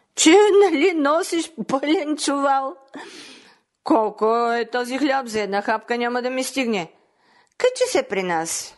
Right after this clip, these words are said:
Добре, качил се и гладника. Полетели вече петимата. Летели, що летели, по едно време гледат, до едно езеро обикаля някакъв човек, сякаш търси нещо.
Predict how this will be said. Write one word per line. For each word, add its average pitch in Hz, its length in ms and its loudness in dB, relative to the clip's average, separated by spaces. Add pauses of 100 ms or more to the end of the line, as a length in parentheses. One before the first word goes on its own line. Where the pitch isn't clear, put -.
Добре, 160 680 -2
качил 202 320 -4
се 220 120 -4
и 226 80 0
гладника. 170 600 -4 (400)
Полетели 320 500 4
вече 247 300 2
петимата. 226 680 -2 (680)
Летели, 247 560 2
що 240 240 -2
летели, 226 460 -2
по 208 80 -2
едно 240 200 -2
време 247 260 -4
гледат, 233 440 -2
до 202 80 0
едно 220 240 -2
езеро 214 380 -2
обикаля 226 460 -4
някакъв 214 500 -6
човек, 226 300 -6
сякаш 226 320 -6
търси 185 340 -8
нещо. 160 400 -8